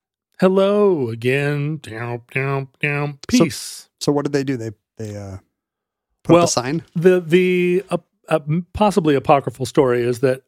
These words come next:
Speaker 1: as Irving Stowe was leaving one of these meetings, he said, "Peace,"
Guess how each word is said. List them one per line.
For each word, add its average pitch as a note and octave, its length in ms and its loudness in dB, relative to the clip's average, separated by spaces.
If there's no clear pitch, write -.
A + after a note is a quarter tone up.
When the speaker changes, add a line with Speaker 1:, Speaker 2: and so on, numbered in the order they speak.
Speaker 1:
as C#3 300 -2
Irving D#3 320 0
Stowe D#3 360 0
was B2+ 220 -2
leaving B2+ 580 -2
one C#3 160 4
of B2+ 40 -2
these B2 160 -2
meetings, C3 360 -2
he C#3 100 -6
said, C3 360 -2
"Peace," - 760 -4